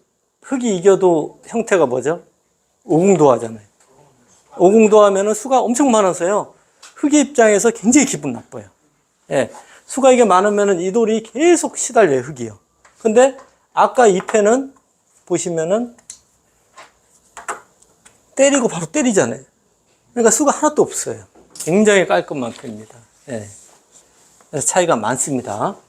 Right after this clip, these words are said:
그러니까 요런 패는 있다는 거고요. 근데 보통 여기 대부분 이제 이렇게 빈 삼각으로 받게 되면은 다른 모양도 비슷해요. 손을 뒤로 뺍니다.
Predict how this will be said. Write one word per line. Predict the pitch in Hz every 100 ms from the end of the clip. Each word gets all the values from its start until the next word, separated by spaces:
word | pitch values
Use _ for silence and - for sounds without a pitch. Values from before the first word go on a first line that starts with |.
| _ _ _ - - _ _ _ - - - - - - _ _ _ _ - _ - - - - - - - -
그러니까 | 190 185
요런 | 233 233
패는 | 240 208
있다는 | 175 220 202 185 170
거고요. | 160 165 190
근데 | 180 202
보통 | 190 190 208 156 - _ _ -
여기 | 190 202 220 214 196 - - - _ _ -
대부분 | 165 190 208 202
이제 | 160 151
이렇게 | 147 151
빈 | - 139
삼각으로 | 147 233 220 208 190
받게 | 165 135 180 156
되면은 | 160 156 165 214 254 - - - - _ _ _
다른 | 220 269 254
모양도 | 220 170 139
비슷해요. | - - 117
손을 | - 285
뒤로 | 190 139 -
뺍니다. | 262 214 131 117